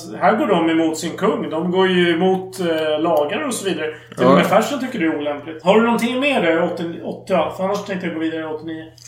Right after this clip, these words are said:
Speaker 2: Nej, jag väntar på åttionio
Speaker 1: Okej.
Speaker 2: här.
Speaker 1: Ja. Februari, har du något mer? Eller har du det senare?
Speaker 2: Ja, februari.
Speaker 1: Okej, riksdag.
Speaker 2: Mm. Kul. Ja, men nej, men februari då. Vi har ju en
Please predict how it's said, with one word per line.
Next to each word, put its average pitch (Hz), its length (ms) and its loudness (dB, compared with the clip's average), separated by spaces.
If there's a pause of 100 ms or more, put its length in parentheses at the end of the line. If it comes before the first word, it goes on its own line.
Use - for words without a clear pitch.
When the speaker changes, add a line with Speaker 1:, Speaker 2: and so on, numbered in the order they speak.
Speaker 2:
Nej, 151 220 0
jag 143 220 6
väntar 160 380 2
på 143 120 2
åttionio 135 340 2
Speaker 1:
Okej. 127 120 -4
Speaker 2:
här. 165 100 -4
Speaker 1:
Ja. - 420 -2 (200)
Februari, 185 420 2 (220)
har 185 120 0
du 175 80 0
något 170 60 -2
mer? 185 400 -4
Eller 180 160 0
har 180 160 2
du 175 120 0
det 170 60 -2
senare? 175 380 -6 (120)
Speaker 2:
Ja, 160 140 6
februari. 175 520 4 (400)
Speaker 1:
Okej, 180 480 -6
riksdag. 220 640 -8 (220)
Speaker 2:
Mm. 202 220 2 (760)
Kul. 196 340 6 (420)
Ja, 180 160 8
men 175 140 4
nej, 190 180 8
men 190 100 6
februari 135 560 8
då. 113 260 0
Vi 143 80 8
har 139 220 6
ju 127 360 6
en 127 260 0